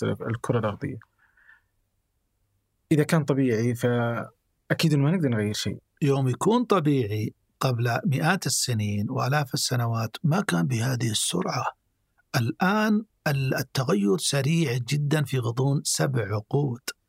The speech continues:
Speaker 2: وسبع عقو-، عقود بدأ مع الثورة الصناعية. وبالمناسبة، أخطر وأشد الدول، آه، في التلويث هي الصين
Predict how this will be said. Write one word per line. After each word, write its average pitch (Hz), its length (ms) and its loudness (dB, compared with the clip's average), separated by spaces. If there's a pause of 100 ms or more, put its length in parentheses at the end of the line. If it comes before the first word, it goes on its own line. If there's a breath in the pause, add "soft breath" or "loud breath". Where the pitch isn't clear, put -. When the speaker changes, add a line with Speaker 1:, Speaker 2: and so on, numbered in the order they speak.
(340 loud breath)
Speaker 2:
وسبع 143 420 0
عقو-، 127 680 -2
عقود 151 640 0
بدأ 139 760 0
مع 127 360 0
الثورة 127 560 0
الصناعية. 123 680 0 (400 soft breath)
وبالمناسبة، 165 800 2 (120)
أخطر 127 480 -2
وأشد 175 600 0
الدول، 131 500 0 (480 loud breath)
آه، 131 120 0
في 185 540 0 (200)
التلويث 175 680 0
هي 139 320 0
الصين - 520 -2